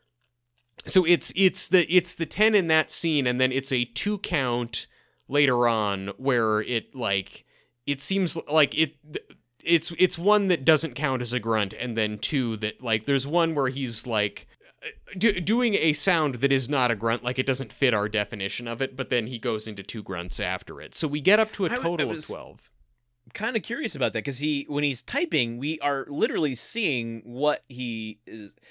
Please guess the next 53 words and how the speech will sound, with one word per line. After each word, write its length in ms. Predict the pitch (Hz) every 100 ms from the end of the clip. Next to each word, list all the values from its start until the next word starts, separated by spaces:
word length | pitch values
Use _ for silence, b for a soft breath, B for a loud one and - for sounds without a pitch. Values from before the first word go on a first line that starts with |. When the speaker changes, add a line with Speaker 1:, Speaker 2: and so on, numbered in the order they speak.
| b
Speaker 2:
So, 260 | - 170 - - _ -
'cause 140 | 147 170
he 120 | 180
does 220 | 147 202 -
R 220 | 139 170
R 220 | 151 156 -
R, 320 | 113 92 101
and 120 | 127 117
those 140 | 127
are 60 | 143
clearly 500 | - - 123 127 120
grunts 320 | 110 104 104
'cause 100 | 107
he 80 | 98
does 220 | 104 107
nine 240 | 101 95
of 100 | 82 76
them. 240 | 73 90 b
Speaker 1:
Yes. 380 | 135 131 73 -
Speaker 2:
But 80 | 151
he 60 | 147
does 360 | 151 220 220 185
a 40 | 151
few 320 | - 160 156
on 200 | 127 120
the 100 | 107 -
O's 520 | 220 175 120 120 110
as 140 | 120 110
well. 360 | 131 160 101
Do 140 | 101 123
you 140 | 151
count 240 | 156 165 160
those 160 | 151
as 100 | 143
grunts? 380 | - 147 190 - b b
Speaker 1:
I 80 | 202
wasn't 340 | 247 294 381
counting 400 | - 285 269 226
those 260 | 170 180 180
because 340 | 190 185 165
there's 200 | 175 165
a 60 | 165
lot 180 | 185 202
of 80 | 196
times 320 | 185 180 180
on 140 | 180
the 80 | 170
show 220 | 156 185
where 100 | 170
he 40 | 160
does 180 | 160 -
kind 160 |
of, 60 | 170